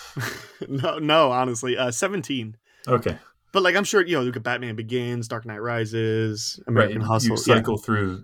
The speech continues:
Speaker 2: the three Batmans, Prestige, um, Thor, and then his couple Oscar nominations.
Speaker 1: Yeah.
Speaker 2: There's a lot of,
Speaker 1: Um,
Speaker 2: a lot of stuff.
Speaker 1: what do you think the most popular Begins with a Vowel is?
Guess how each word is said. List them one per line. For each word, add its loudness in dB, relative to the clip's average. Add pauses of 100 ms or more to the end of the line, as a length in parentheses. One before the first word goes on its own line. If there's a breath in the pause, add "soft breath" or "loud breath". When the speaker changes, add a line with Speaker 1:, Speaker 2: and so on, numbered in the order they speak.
Speaker 2:
the 0
three 0
Batmans, 2
Prestige, -2 (380)
um, 2
Thor, 4 (320)
and 0
then 0
his -6
couple -2
Oscar -2
nominations. -2 (320)
Speaker 1:
Yeah. -16 (540 loud breath)
Speaker 2:
There's -4
a 0
lot 8
of, 4
Speaker 1:
Um, -4
Speaker 2:
a -4
lot -6
of -6
stuff. -12 (220)
Speaker 1:
what 2
do 8
you 6
think 2
the 2
most 2
popular 2
Begins 0
with -2
a -4
Vowel -4
is? -12